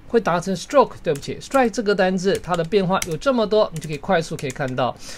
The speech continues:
所以林文老师讲解的课程上面有Q R码，欢迎可以直接找我上课，就可以看到这么多的内容。我再说一遍，一对一可以看到很多单字的讲解。如果是导读课程，每年费用三千六百块钱，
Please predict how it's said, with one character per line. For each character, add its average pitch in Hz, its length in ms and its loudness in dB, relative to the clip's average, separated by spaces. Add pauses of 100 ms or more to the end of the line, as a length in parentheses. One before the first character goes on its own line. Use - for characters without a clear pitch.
(120)
所 262 140 6
以 254 80 12
林 262 120 4
文 302 120 4
老 269 120 4
师 240 160 0
讲 247 240 2
解 240 120 4
的 233 80 2
课 240 200 2
程 196 300 2
上 220 180 2
面 214 140 0
有 160 80 2
Q 226 240 2
R 208 140 6
码， 147 240 0
欢 185 240 2
迎 170 80 -4
可 156 80 -4
以 139 80 -4
直 170 120 -6
接 214 200 2
找 208 180 4
我 170 240 4
上 190 260 0
课， 220 240 2 (280)
就 214 120 4
可 185 80 4
以 - 40 -14
看 180 160 0
到 170 80 0
这 311 160 -2
么 233 100 4
多 196 160 2
的 175 80 0
内 175 160 2
容。 131 260 0
我 151 80 -6
再 170 140 0
说 156 200 -2
一 - 20 -2
遍， 143 240 -2
一 220 120 0
对 190 220 4
一 180 180 -4
可 170 140 -8
以 131 60 -2
看 151 160 -6
到 117 80 -8
很 123 80 -10
多 135 120 -6
单 160 280 0
字 160 100 -4
的 147 100 2
讲 131 280 -6
解。 123 200 -6
如 233 140 2
果 269 140 2
是 247 120 -2
导 202 280 2
读 214 180 0
课 262 220 4
程， 196 260 0 (380)
每 165 260 0
年 180 260 0 (140)
费 202 200 4
用 196 200 4
三 170 300 -4
千 160 180 0
六 165 100 2
百 123 200 -2
块 127 200 -4
钱， 117 220 -10